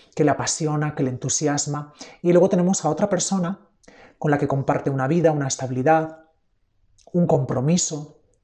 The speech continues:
que probablemente aquí me están hablando de que esta persona esté entre tú y alguien más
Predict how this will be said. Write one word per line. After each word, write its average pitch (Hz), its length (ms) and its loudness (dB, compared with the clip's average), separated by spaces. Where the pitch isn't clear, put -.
que 147 60 -6
probablemente 156 720 4
aquí 147 220 -2
me 156 80 2
están 156 200 -6
hablando 139 460 2
de 147 100 2
que 151 160 0
esta - 240 -2
persona 135 320 -4
esté 147 200 -6
entre 139 240 0
tú 139 140 -2
y 131 60 0
alguien 127 260 -2
más 147 360 -2